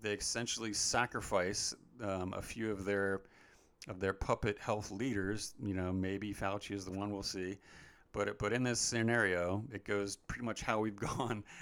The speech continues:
um, up until the point where, s-, you know, a few months after people take the, uh, the vaccine, there's horrific side effects and horrific health consequences to people who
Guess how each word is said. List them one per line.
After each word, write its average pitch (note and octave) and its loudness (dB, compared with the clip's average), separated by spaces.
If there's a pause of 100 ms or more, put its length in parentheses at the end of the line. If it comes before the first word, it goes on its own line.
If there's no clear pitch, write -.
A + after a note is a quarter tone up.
(300)
um, G2+ 2 (200)
up B2 -2
until A#2+ -4
the G#2 -2
point A2+ 0
where, G2+ 2 (180)
s-, - -4 (100)
you A2 -4
know, G2+ 0
a G2+ 0
few - -2
months A2+ 2
after G#2 2
people G2 -4
take - -2 (340)
the, G#2 -2
uh, F#2+ 0
the F#2 -6
vaccine, A#2 0 (640)
there's G2+ -6
horrific G2+ 2
side A#2+ 0
effects G2 -2
and F2+ -2
horrific G2 -2
health A#2+ -2
consequences - -4
to - -8
people G2 -8
who G2+ -6